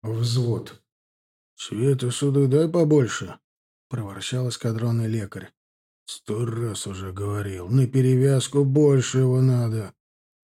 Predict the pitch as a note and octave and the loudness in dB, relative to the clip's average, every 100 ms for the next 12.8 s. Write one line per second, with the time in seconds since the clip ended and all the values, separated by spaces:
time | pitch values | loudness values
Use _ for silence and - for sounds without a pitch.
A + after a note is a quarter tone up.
0 | _ _ F2+ A#2+ G3 G#3 F#3+ G3+ D3 - | _ _ -6 0 2 2 2 0 0 0
1 | F#3+ D3 - E3+ E3 - E3+ D3 B2 C#3+ | 0 0 0 -2 -4 0 2 4 4 0
2 | A#2+ C3 D3+ A#2 C3+ B2+ C#3 B2 A2+ - | 0 2 2 2 2 2 4 2 0 0
3 | C3 C3+ D3 A2 G2 - F#2+ - _ _ | 0 4 2 2 -4 -8 -10 -14 _ _
4 | _ _ _ _ _ _ _ _ _ - | _ _ _ _ _ _ _ _ _ 0
5 | G#3 G3 G3+ F#3+ F3+ F#3 F3+ F3+ E3+ D3 | 4 6 4 4 2 2 0 0 0 0
6 | E3+ F3 E3 B2+ A#2+ A2+ G#2+ A2 E3 G3+ | 0 2 2 2 0 -2 -4 -4 -2 0
7 | A2+ D#2+ - - _ _ _ B2 A2 F#2+ | 0 -2 -12 -16 _ _ _ -4 -4 -8
8 | F#2 A#2 A2+ - D#2+ - - - F3+ F3+ | -8 -8 -8 -10 -16 -20 -6 0 4 4
9 | D#3 D#3+ F3 F3 G#3+ G#3+ C#3 D#3 D#3 D#3 | 4 4 4 4 2 0 0 0 0 0
10 | D#3+ C#3 E3 - - G3 G#3+ E3 D3+ C#3+ | -4 -2 -2 -2 -2 0 2 0 0 2
11 | D#3 D3 G3+ G#3+ D#3+ C#3 B2+ B2+ F3+ E3 | 2 2 2 2 2 2 0 -2 0 2
12 | D#3 F3+ C#3 - D3 F3 D#3+ | 2 2 -2 0 2 2 -2